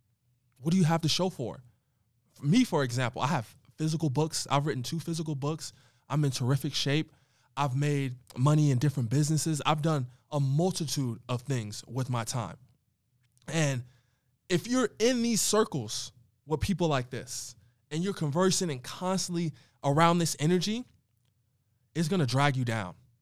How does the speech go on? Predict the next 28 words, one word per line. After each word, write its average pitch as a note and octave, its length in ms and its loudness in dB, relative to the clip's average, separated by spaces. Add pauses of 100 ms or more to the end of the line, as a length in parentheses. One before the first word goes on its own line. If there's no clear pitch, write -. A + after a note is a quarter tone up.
(420)
It D#3 160 0
is C3 160 0
going B2+ 240 -2
to A#2 80 -4
drag A#2+ 320 -2
you B2 80 0
down. A2+ 240 -2
I C3 80 -2
don't C#3+ 160 -2
care - 160 -8
how C#3 320 -2
good C#3 260 0
you C3+ 100 0
think B2+ 280 -2
you B2 140 -4
are. A2 180 -6 (2000)
You C3+ 120 -4
put F3+ 320 2
five F#3 640 6 (800)
bananas, D#3 720 0 (920)
four, F#3 400 6
or, C3+ 280 4
um, G2+ 420 -8 (300)
<laughs> - 1080 -12
bad C#3 260 6
reference, A#2+ 480 2 (100)
but, C3+ 300 2
uh, A#2+ 400 4